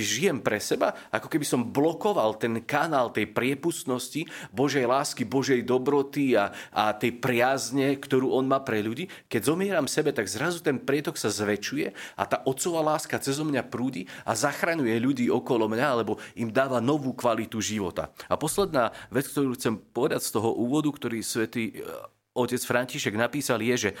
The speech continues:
a len vtedy sme schopní uvedomiť si, čo je život v skutočnosti. Dar od Otca,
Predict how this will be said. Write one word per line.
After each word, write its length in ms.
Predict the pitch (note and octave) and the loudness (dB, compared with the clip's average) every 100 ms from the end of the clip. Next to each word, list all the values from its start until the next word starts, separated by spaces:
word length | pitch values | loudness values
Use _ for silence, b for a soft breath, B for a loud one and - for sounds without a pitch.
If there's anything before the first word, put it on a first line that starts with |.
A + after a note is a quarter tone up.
| B B - | B B -2
a 80 | A#2 | 2
len 160 | A#2+ | 2
vtedy 720 | A#2+ - - G3 D3 C3 - - b b b - | 0 -2 0 0 4 2 0 -14 b b b -6
sme 240 | A2 A#2 | 0 0
schopní 640 | - - - F#3 - C3 | 0 0 2 0 0 -2
uvedomiť 640 | - C#3 B2 A2+ A2 G#2+ G#2+ | 2 4 4 4 2 0 -2
si, 320 | - D#3+ E3+ B B B | -2 -2 -2 B B B
čo 160 | - D3 | 2 4
je 160 | C#3+ | 4
život 480 | A#2+ G2+ D#3 C#3 C3+ | 2 2 2 2 0
v 40 | - | -6
skutočnosti. 880 | - B2+ A#2+ A2 - F#2 - - D2 - _ _ _ - | 0 0 0 -4 -4 -6 -6 -10 -14 -18 _ _ _ -2
Dar 320 | A#2+ B2+ B2+ | 0 0 0
od 240 | A2+ - | -4 0
Otca, 560 | A#2 A#2+ - D3 D3+ | 0 2 0 0 -2